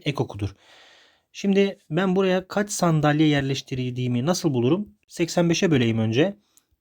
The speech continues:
Seksen beşe bölersem işte, e, beş ile seksen beşi sadeleştirdiğimde on yedi kalır. Şurada on yedi ile on yediyi sadeleştirdiğimde demek ki burada on beş tane sandalye var. Seksen beş, seksen beşe yerleştirdiğimde on beş sandalye yerleşiyormuş.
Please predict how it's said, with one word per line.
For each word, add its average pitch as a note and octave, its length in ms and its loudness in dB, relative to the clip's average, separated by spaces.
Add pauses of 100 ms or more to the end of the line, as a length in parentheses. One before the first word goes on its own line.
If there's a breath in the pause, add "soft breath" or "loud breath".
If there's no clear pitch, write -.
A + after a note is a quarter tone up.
(280)
Seksen D#3 520 -2
beşe D#3+ 240 0
bölersem D3 540 0 (260)
işte, D3+ 460 -4 (220)
e, C3 400 -2 (760)
beş D#3+ 280 0
ile D#3+ 320 0 (120)
seksen D3+ 420 -4
beşi D3 160 -2
sadeleştirdiğimde C3 920 0
on C#3 260 -4
yedi D#3 240 0
kalır. D#3 380 0 (1000)
Şurada D3+ 420 0
on D#3+ 180 0
yedi D3 160 2
ile D3 120 0
on D3+ 140 0
yediyi B2+ 220 -2
sadeleştirdiğimde B2+ 760 -2
demek D3+ 220 0
ki D#3 100 -6
burada D3 280 0
on E3+ 300 0
beş C3 140 0
tane D3+ 240 -2
sandalye B2+ 520 0
var. G2 240 0
Seksen C#3 400 -4
beş, E3 100 2
seksen B2+ 380 -4
beşe A#2+ 180 -2
yerleştirdiğimde B2 600 -2
on F#3+ 220 2
beş C3+ 120 0
sandalye A2 420 0
yerleşiyormuş. G#2+ 560 -8